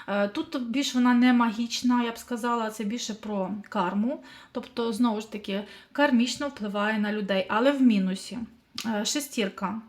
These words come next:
закохані, немає, і шістнадцятка немає. Е, також <clears throat> звертайте увагу, е, в яких зонах стоїть, в плюсі чи в мінусі. Так як, наприклад, оці здібності нам передаються в плюсі магічні,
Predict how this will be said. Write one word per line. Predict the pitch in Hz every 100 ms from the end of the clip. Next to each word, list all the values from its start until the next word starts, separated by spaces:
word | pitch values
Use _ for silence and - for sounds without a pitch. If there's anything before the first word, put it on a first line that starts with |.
| -
закохані, | 214 214 220 220 196 190
немає, | 208 240 311 269
і | 226
шістнадцятка | 208 214 226 226 -
немає. | 202 190 185 180 185 196 - - - - -
Е, | 214 208
також | 277 330 370 - - - 226 202 -
<clears throat> | _ _ _ _ - 226
звертайте | 190 226 277 294 294
увагу, | 214 208 233 285 233 196
е, | 202 - 208 208
в | 202
яких | 214 277 262
зонах | 285 302 233
стоїть, | - - 202 190
в | -
плюсі | 220 233 240 311 349 - _ - - _ _ _ _
чи | - 220
в |
мінусі. | 226 226 190 190 - - 208 _ _ - - - -
Так | 233
як, | 247 240
наприклад, | 233 247 240 226 233
оці | 233 277 277
здібності | 208 214 208 226 - 277
нам | 285 233 233
передаються | 240 202 214 233 240
в | 226
плюсі | 220 208 208 208
магічні, | 220 220 277 - 294